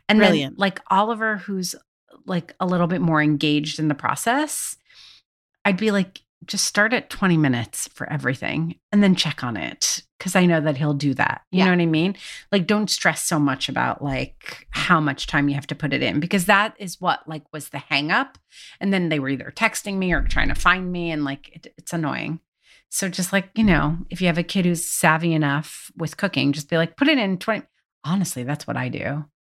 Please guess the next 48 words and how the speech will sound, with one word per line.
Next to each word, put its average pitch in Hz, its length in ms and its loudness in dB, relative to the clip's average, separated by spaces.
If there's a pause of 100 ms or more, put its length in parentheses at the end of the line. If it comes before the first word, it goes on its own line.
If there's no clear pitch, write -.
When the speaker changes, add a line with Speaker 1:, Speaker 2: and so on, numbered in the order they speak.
(180)
Speaker 2:
Yeah. 208 200 2
Speaker 1:
Everything 220 300 2
goes 170 160 2
into 170 160 2
my 170 140 2
air 143 120 2
fryer 117 280 0
for - 80 -12
twenty 214 100 -2
Speaker 2:
Whatever 262 320 4
Speaker 1:
minutes. 311 220 4
Speaker 2:
it's - 20 4
on 247 260 6
when 202 160 4
you 370 140 4
Speaker 1:
<laughs> - 40 -16
Speaker 2:
press 220 240 -4
air - 100 -8
Speaker 1:
Yeah, - 140 4
Speaker 2:
fry. 165 340 0
Speaker 1:
totally. 330 400 0
Speaker 2:
I 302 40 2
think - 120 -16 (280)
it's, 302 200 4
Speaker 1:
Totally. 285 200 6
Speaker 2:
like, 269 160 2 (120)
a 254 100 4
naturally 240 500 2
set 233 260 -6
to 214 100 -8
four 214 220 -2
hundred 214 300 -2
Speaker 1:
Yeah. 214 80 -4
Speaker 2:
degrees, 208 400 2
twenty 214 260 0
minutes. 226 280 2
I'm 220 80 6
Speaker 1:
Yeah. 190 100 6
Speaker 2:
like, 175 80 0
"Yep." 247 180 4
Speaker 1:
I'm 233 60 -10
like, 247 120 -4
"That's 285 320 2
it." 277 400 0
Speaker 2:
There 208 140 4
we 277 100 2
go. 311 300 4
Speaker 1:
<laughs> - 60 -8